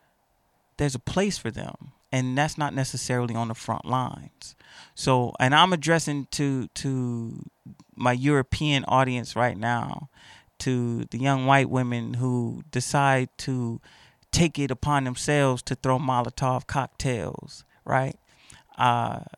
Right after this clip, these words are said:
to take and, um,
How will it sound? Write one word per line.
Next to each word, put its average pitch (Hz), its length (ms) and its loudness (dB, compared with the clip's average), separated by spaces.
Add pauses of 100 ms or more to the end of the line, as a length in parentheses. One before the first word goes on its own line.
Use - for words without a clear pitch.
(180)
to 131 140 -2
take 143 520 0
and, 120 480 -2 (520)
um, 127 580 -8